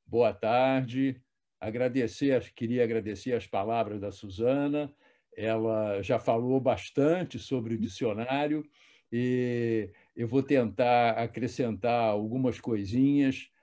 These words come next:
É, lembrar só mais um pouco sobre a Casa Stefan Zweig, que é dedicada à memória do Stefan Zweig, que era um refugiado do nazismo. E, na casa, a gente, além de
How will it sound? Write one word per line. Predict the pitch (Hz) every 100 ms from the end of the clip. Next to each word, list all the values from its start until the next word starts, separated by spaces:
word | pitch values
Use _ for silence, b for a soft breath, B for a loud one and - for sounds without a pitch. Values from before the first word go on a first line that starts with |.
| _ _ -
É, | 110 110 107 104 104 _ _ _
lembrar | 208 226 180 165 165
só | - 156 147
mais | 139 147 139
um | 127
pouco | 110 139 135
sobre | 147 123
a | 113 110
Casa | - 123 117
Stefan | 107 - 107 110 95
Zweig, | - 117 120 139 143 - _ _ _ _ _
que | 117
é | 110 113 110 104
dedicada | 110 113 113 - 117 117 101 101 98 -
à | 104 104 98 95 92 92
memória | 107 107 113 120 117 104 92 87
do | 92 110
Stefan | - 123 110 101
Zweig, | - 110 123 135 131 - _ _
que | - 156
era | 147 151 135 110
um | 123
refugiado | 117 113 - 104 110 107 110 98 92
do | 95
nazismo. | 92 90 95 92 80 - - _ _ _ _ _ -
E, | 110 107 104 101
na | 123 123
casa, | - 143 160 143 113 -
a | 110
gente, | - 135 135 - 135 131
além | 113 139 170
de | 139 127 127 120 101